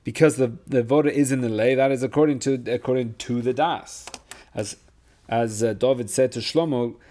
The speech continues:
"Da esek avicha, know the father of your father, and serve him with belev shalom, and with a desiring heart." And in the future, the Mashiach, it says that he will not teach man his friend to say, "Du es Hashem, ki kolim yodu oto,"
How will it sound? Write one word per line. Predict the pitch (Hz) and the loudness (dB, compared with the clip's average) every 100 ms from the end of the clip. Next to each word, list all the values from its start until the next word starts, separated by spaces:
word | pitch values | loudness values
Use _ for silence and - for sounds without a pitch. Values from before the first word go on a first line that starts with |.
| - - | -20 -12
"Da | 113 147 156 | 0 2 4
esek | 127 110 120 | 2 0 -4
avicha, | 98 101 98 95 92 92 | -2 2 2 0 -6 -6
know | 98 135 135 104 95 - _ - | -2 2 2 0 -4 -14 _ -14
the | |
father | - 110 101 | -4 0 2
of | 95 | 0
your | - | -4
father, | - 92 92 95 | -4 -2 0 0
and | 98 104 | -2 -4
serve | - 180 160 | 0 2 2
him | 156 147 | 0 2
with | 143 117 | -2 0
belev | 135 135 135 | 0 2 0
shalom, | - 135 117 90 - _ - | 2 0 0 -6 -16 _ -8
and | 117 | -2
with | 120 113 | 0 0
a | 110 | 0
desiring | 107 107 113 120 113 104 | -2 -2 0 0 -2 -4
heart." | 95 92 95 - _ _ _ _ _ | -4 -6 -6 -14 _ _ _ _ _
And | 120 | -6
in | 113 | -6
the | 107 | 0
future, | 151 147 131 | 0 0 -2
the | |
Mashiach, | 117 - 180 156 127 | -4 0 2 2 0
it | 131 | -4
says | - 170 165 135 107 | 2 4 4 2 0
that | 110 | 0
he | 113 | 0
will | 120 | -2
not | 120 131 - | 0 -2 -2
teach | - 147 104 - - - - _ - | -2 -2 -2 -8 -10 -20 -20 _ -6
man | 117 120 | -2 -2
his | 110 | -4
friend | - 147 139 | -2 0 0
to | 117 | -4
say, | - 139 120 | 0 0 2
"Du | 117 147 120 | 4 4 6
es | 110 - 120 117 | 2 -2 -4 -4
Hashem, | 110 101 101 | -4 -6 -8
ki | 117 | -2
kolim | 165 170 | 0 2
yodu | 139 139 139 131 | 2 0 2 2
oto," | 110 - 87 | 0 -2 -8